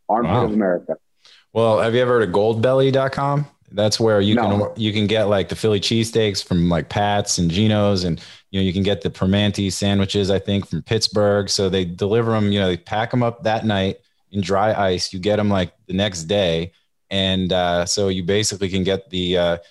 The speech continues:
Speaker 2: you know, all those signature foods, the buffalo wings from Buffalo. You know, I don't know if it's Anchor Bar or wherever,
Speaker 1: Yeah, but,
Speaker 2: but
Speaker 1: I mean, h-, I, I, a Philly cheesesteak,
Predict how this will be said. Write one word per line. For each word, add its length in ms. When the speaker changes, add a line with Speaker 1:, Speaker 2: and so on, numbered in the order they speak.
Speaker 2:
you 80
know, 80
all 140
those 200
signature 420
foods, 320
the 60
buffalo 380
wings 280
from 160
Buffalo. 580
You 80
know, 40
I 20
don't 80
know 60
if 60
it's 100
Anchor 300
Bar 300
or 40
wherever, 300
Speaker 1:
Yeah, 60
but, 180
Speaker 2:
but 40
Speaker 1:
I 100
mean, 380
h-, 80
I, 340
I, 40
a 120
Philly 220
cheesesteak, 800